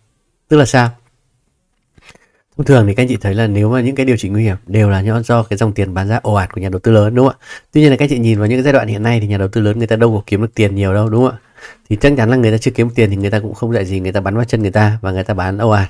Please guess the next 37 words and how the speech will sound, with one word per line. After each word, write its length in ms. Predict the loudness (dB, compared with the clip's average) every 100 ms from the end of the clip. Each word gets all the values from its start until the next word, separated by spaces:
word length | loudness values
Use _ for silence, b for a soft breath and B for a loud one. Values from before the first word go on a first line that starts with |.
| -2
đúng 120 | -2
không 100 | -2
ạ? 60 | B B B _
Thì 80 | 0
đây 120 | 2
là 100 | 2
những 140 | 0
cái 100 | 0
dự, 220 | 0 0 -2
chốt 140 | 0
lời 200 | 4 4
của 100 | 2
nhà 160 | -2 -2
đầu 80 | -2
tư 120 | -2
nhỏ 80 | 0
lẻ. 160 | -2 -4 _ _ _ _ _ _ _ -4
Thì 180 | -4 -2
cái 180 | -2
việc 200 | 4 2 2 _ _ _ _ b b b _
những 160 | -4 -4
cái 80 | -4
cổ 100 | -2
phiếu 120 | 2
đi 120 | 4
lên 240 | 4 4 0
thì 100 | -8
cái 100 | -6 -4
việc 120 | 0
chốt 100 | 4
lời 180 | 4 2
là 80 |
cần 160 | 0 0
thiết, 180 | 2 2 0 _ _ _
là 120 | -2
cái 140 | 2 6
nhất. 220 | 6 4